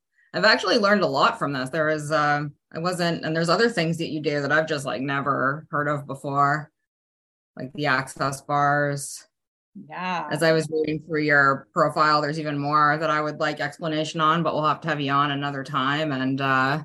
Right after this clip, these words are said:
Speaker 1: dig
Speaker 2: Anytime.
Speaker 1: deeper.
Speaker 2: <laughs> Absolutely. Absolutely. Well, thank you so much, ladies. I love your podcast. I love what you're doing. I love that you're getting the message out there and sharing all the wisdom of all these wonderful ladies. So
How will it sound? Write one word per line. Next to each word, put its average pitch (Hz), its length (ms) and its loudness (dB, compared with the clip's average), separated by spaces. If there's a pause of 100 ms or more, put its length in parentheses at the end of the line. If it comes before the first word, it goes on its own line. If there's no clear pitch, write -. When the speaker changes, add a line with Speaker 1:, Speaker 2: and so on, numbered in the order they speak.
Speaker 1:
dig 240 100 -6 (240)
Speaker 2:
Anytime. 202 140 2 (120)
Speaker 1:
deeper. 170 160 2 (960)
Speaker 2:
<laughs> - 360 2
Absolutely. 233 880 -2 (200)
Absolutely. 202 560 -4 (240)
Well, 254 180 -12
thank 370 220 -10
you 453 80 0
so 349 180 -8
much, 339 280 -8
ladies. 349 440 -4
I 247 160 0
love 233 420 2
your 277 140 -4
podcast. 269 560 -2
I - 100 -8
love 214 300 0
what 233 100 -6
you're 240 160 -6
doing. 233 440 -6 (320)
I 185 40 -6
love 196 240 0
that 208 120 0
you're 202 80 -4
getting 208 220 0
the 202 80 -2
message 196 340 -6
out 202 220 -4
there 196 240 -6
and 165 220 -18 (360)
sharing 190 600 -4
all 202 220 2
the 202 80 -4
wisdom 190 480 -4
of 175 140 -10
all 185 220 -4
these 196 260 -2
wonderful 190 500 -4
ladies. 185 500 -8
So 156 500 -10